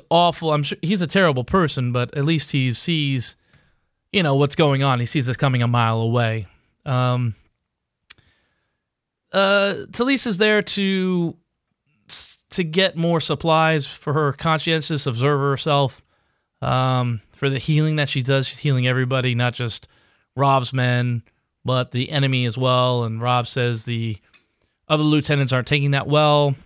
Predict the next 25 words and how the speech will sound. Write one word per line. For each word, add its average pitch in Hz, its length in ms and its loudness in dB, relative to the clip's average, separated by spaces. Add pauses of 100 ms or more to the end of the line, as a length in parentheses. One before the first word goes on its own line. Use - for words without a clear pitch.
(960)
Robb 165 480 2
invites 160 460 0
her 214 240 2
along 175 340 2
to 156 100 -8
the 135 120 0
crag, 175 640 -2 (380)
uh, 151 200 0
to 139 100 0
see 185 160 0
if 151 80 0
their 156 140 0
maester 165 420 0
has 208 320 2
these 143 360 0 (540)
supplies 151 520 2
or 131 60 -4
some 151 160 -2
of 143 60 0
the 127 40 0
supplies 143 360 0
that 131 100 2
are 123 80 0
not 131 240 -2
easily, 127 640 0